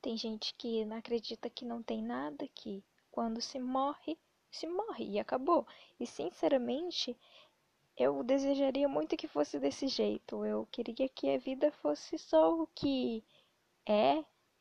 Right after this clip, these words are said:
tivesse um ponto final e acabasse. Que não tivesse nenhum resquício nosso em nada.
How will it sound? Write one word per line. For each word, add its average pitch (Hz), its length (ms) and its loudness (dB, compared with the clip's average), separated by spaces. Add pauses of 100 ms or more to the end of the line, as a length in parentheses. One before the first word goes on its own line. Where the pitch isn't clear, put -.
(140)
tivesse 226 640 0
um 214 240 -4 (440)
ponto 247 320 0
final 226 640 0
e 262 100 0
acabasse. 233 800 -2 (720)
Que - 80 -6
não 233 160 -2
tivesse 233 440 -2
nenhum 254 240 0
resquício 277 640 -2
nosso 220 600 -2
em 240 160 -4
nada. 214 680 -2